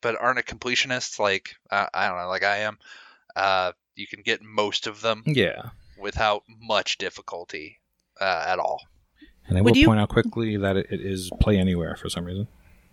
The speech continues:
Speaker 3: That's
Speaker 1: That's
Speaker 3: awesome.
Speaker 1: also true.
Speaker 2: It's on P C Game Pass too, yeah.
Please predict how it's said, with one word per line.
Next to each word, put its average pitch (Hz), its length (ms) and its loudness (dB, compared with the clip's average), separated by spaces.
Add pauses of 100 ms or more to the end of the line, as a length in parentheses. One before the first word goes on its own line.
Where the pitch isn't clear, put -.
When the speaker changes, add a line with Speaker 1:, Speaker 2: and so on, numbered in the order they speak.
(440)
Speaker 3:
That's - 340 -4
Speaker 1:
That's - 20 -6 (220)
Speaker 3:
awesome. - 80 4
Speaker 1:
also 220 160 2
true. 269 240 -2 (320)
Speaker 2:
It's 101 160 2
on 85 140 2
P 98 120 4
C 87 160 2
Game 87 160 -2
Pass - 220 -8
too, - 160 -8
yeah. - 180 -4